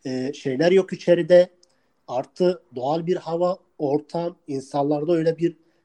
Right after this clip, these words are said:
kaygı, tedirginlik, korona, işte, e, tedirginliği hiçbir şekilde yok yani orada. Haliyle biz oraya gittiğimizde aslında orada bir nevi özgürlüğümüze kavuşuyoruz. Asıl özgürlüğüme kavuşuyorum ben orada.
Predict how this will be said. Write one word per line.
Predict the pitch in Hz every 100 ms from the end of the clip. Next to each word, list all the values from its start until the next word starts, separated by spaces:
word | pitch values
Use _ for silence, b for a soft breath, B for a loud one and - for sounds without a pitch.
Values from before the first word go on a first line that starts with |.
| _
kaygı, | - 127 135 139 175 175
tedirginlik, | - 131 131 117 143 151 170 170 -
korona, | 139 135 156 170 170 - _ _ _ _
işte, | - - 147 139 139 - _ _ _ _ _ _ _ 156
e, | 131 123 131 -
tedirginliği | 151 147 151 151 151 165
hiçbir | 175 190 - 226
şekilde | 170 156 180 233
yok | 254 247 -
yani | 123 117
orada. | 107 101 101 92 _ _ _ _ _ _ _ _ _ _
Haliyle | - 208 208 185 226
biz | 208
oraya | 208 196
gittiğimizde | 196 208 175 165
aslında | 190 - 233
orada | 214 196 226 - 208
bir | 208 175
nevi | 196 226
özgürlüğümüze | 180 156 175 185 175 190
kavuşuyoruz. | 123 110 - 104 92 95 - _ _ _ _ -
Asıl | 190 220
özgürlüğüme | 214 170 180 185 196
kavuşuyorum | 135 117 - 107 104
ben | 104
orada. | 95 95 95 90